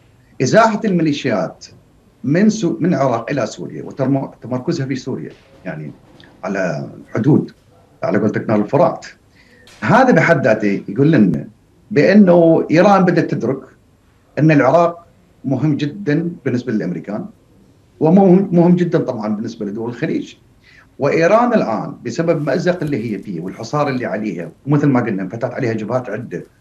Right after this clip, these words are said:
من أفغانستان إلى أذربيجان، آه، بدأت تدرك،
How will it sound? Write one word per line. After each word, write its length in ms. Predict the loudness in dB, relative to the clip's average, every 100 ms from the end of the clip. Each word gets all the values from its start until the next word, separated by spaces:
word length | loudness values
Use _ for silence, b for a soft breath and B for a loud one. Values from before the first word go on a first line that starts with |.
| _ -6
من 120 | -2
أفغانستان 680 | -2 0 0 0 0 0 0
إلى 180 | 0 -2
أذربيجان، 720 | -2 -4 -6 -4 0 0 -2 -10 B B B B B B -2
آه، 280 | 4 6 6
بدأت 340 | 4 4 4
تدرك، 300 | 2 0 -2